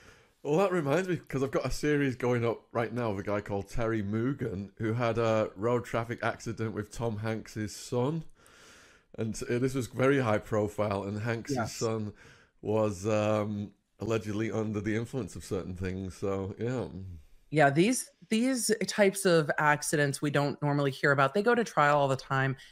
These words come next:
Speaker 2: They resolve all the time, short of going to trial. But when you have a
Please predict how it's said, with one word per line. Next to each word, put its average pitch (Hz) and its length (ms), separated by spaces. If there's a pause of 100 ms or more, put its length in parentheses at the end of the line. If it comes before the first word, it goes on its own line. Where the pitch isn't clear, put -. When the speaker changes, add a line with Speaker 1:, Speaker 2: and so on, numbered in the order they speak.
(120)
Speaker 2:
They 180 100
resolve 147 560
all 139 100
the 135 120
time, 135 280
short 135 280
of 127 120
going 131 260
to 127 60
trial. 127 380 (260)
But 156 120
when 156 160
you 160 100
have 151 320 (100)
a 139 440